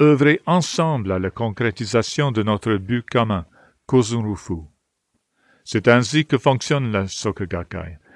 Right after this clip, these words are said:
Elle a toujours cherché à rassembler des gens pour le bonheur de chacun. Le président Ikeda constate, La Soka Gakkai est un maître en œuvre dans le monde entier, un mouvement qui se consacre à la réalisation de la paix mondiale et au bonheur de tous les êtres humains,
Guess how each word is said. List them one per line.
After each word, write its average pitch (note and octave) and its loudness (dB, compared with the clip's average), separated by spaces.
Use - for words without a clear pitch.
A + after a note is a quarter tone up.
Elle B2 0
a C3+ 6
toujours D#3+ 0
cherché F3+ 0
à B2+ 0
rassembler A2+ 0
des G#2+ 2
gens A2+ 0
pour A#2 -2
le G#2 2
bonheur G#2+ 0
de G#2 -4
chacun. A2+ -6
Le A2 -2
président C3+ 4
Ikeda C3+ 0
constate, A2+ -4
La A#2 2
Soka D#3 6
Gakkai C#3+ 4
est A#2+ 0
un G#2+ 4
maître A2+ 2
en A2 0
œuvre A#2+ 2
dans A2 2
le A2+ 4
monde C3+ 2
entier, C3+ 2
un A#2 4
mouvement C#3+ 2
qui C#3+ -4
se - 0
consacre C3+ 0
à A#2 4
la A2+ 2
réalisation B2 0
de G#2+ -4
la G#2 4
paix A2+ 0
mondiale A#2+ 0
et A#2 4
au A2 6
bonheur A#2 2
de G#2+ -4
tous - -4
les C3 4
êtres G#2 0
humains, F#2+ -2